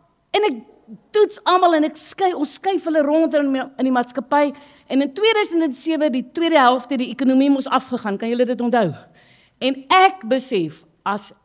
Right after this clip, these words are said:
ek mense, as ek 'n produk kan saamstel op grond van hierdie temperamente, vyfentwintig persent rooi, geel, groen, blou, en ons bemark, dan gaan ons almal verkoop. Almal. Wel,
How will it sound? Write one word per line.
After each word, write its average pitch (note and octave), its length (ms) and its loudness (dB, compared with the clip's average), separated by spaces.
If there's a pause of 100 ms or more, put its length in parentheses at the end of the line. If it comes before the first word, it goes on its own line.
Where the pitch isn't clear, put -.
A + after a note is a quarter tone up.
ek D4 480 -2
mense, G3 800 -4 (260)
as G3 160 -10
ek G#3+ 140 -10
'n - 80 -16
produk G#3+ 680 -4 (360)
kan G3+ 160 -6
saamstel A#3+ 760 -4
op A3 180 -4
grond F#4+ 580 0
van D4 200 0
hierdie C#4+ 360 2
temperamente, F#3 760 -2 (1000)
vyfentwintig D4+ 520 2
persent C4 300 -4
rooi, A#3+ 240 2
geel, B3 300 -4
groen, A3 260 -6
blou, F#3+ 180 -2 (320)
en C4+ 160 0
ons B3+ 120 -2
bemark, C4 520 2
dan G3+ 120 -6
gaan A3 160 -8
ons A3 160 -16
almal A3+ 240 -2
verkoop. D#3+ 320 -14 (1080)
Almal. C#4 260 2 (1120)
Wel, G#3+ 180 -6